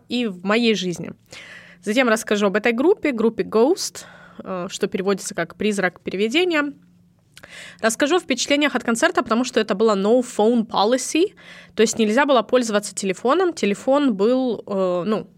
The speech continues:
у нас не было доступа к нему, это очень интересно, я расскажу, а, что это было и как забрали у нас телефон. <laughs> Это был, сразу спойлер, офигенный опыт. У меня такого опыта классного еще не было в жизни. Прям очень, наверное, запоминающийся сейчас яркий опыт этого года.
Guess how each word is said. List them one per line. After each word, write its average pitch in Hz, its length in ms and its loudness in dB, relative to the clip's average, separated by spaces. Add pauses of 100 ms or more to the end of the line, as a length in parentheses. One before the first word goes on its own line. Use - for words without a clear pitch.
(200)
у 220 60 -6
нас 233 300 0
не 240 120 2
было 190 220 2
доступа - 400 -6
к - 100 -16
нему, 190 260 -2
это 196 140 -4
очень 190 260 -4
интересно, 190 460 -4
я 165 120 -6
расскажу, 233 540 -4 (720)
а, 180 160 -4
что 208 280 0
это 190 160 -2
было 262 400 4
и 190 60 0
как 233 260 0
забрали 208 400 2
у 190 60 0
нас 202 180 -2
телефон. 196 500 0 (480)
<laughs> - 480 -14
Это 214 180 0
был, 214 460 4
сразу 233 380 2
спойлер, 269 680 2
офигенный 208 540 0
опыт. 220 480 -2
У 180 180 -2
меня 196 220 0
такого 214 360 0
опыта 185 300 0
классного 185 500 -2
еще 165 200 -6
не 180 160 -2
было - 220 -10
в - 40 -20
жизни. 233 460 0 (500)
Прям 208 220 2
очень, 233 280 2
наверное, 190 260 0
запоминающийся 196 840 0
сейчас - 320 -6
яркий 190 360 -2
опыт 175 440 -6
этого 170 340 -8
года. - 280 -8